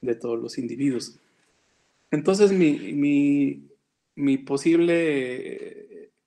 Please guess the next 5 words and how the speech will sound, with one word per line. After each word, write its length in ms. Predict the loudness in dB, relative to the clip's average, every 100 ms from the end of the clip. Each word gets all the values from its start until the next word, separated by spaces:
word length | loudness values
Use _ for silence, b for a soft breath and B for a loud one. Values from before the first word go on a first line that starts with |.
| _ _ _ _ _ -6
teoría 600 | -4 -2 -2 -2 -2 -2
o 80 |
hipótesis, 640 | -4 -8 -12 -12 -12 -14 -12
más 260 | -14 -12 -6
bien, 380 | -4 -6 -10